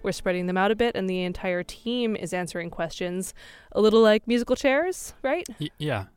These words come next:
Speaker 2: Um, good analogy for this, but also a terrible game, if I may say so.
Speaker 1: <laughs> Boring.
Speaker 2: And for this first question, we have got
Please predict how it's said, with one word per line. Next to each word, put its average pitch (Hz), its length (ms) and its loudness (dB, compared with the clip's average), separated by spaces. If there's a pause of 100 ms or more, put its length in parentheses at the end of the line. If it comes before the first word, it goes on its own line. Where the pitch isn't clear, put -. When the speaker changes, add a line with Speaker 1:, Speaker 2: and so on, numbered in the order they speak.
Speaker 2:
Um, 107 300 -6
good 196 180 2
analogy 165 540 2
for 135 160 -4
this, 135 240 -2
but 123 180 -4
also 123 320 0
a 120 80 -4
terrible 113 360 0
game, 98 260 -2
if 98 120 -6
I 113 60 -6
may 110 140 -8
say 104 180 -10
so. 127 240 -12 (280)
Speaker 1:
<laughs> 254 280 4
Boring. 170 800 0 (120)
Speaker 2:
And 135 400 2
for 143 80 -2
this 117 160 -2
first - 360 -2
question, 175 480 0
we 156 160 0
have 143 200 0
got 123 360 0